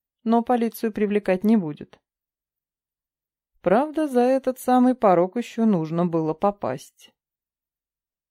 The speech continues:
О том, чтобы тайком вторгнуться на территорию виллы, и думать было нечего.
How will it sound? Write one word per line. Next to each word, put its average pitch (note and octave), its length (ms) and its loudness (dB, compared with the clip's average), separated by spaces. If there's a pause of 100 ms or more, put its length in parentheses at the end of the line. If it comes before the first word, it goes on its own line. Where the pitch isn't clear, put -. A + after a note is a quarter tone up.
(560)
О F#3 140 2
том, C#4+ 240 -2
чтобы B3+ 240 -4
тайком C4 420 0
вторгнуться E3 560 -2
на E3+ 120 -2
территорию F3 580 -2
виллы, E3+ 340 -2
и G#3+ 40 -6
думать A#3 320 -2
было D#3 200 -6
нечего. E3 600 -8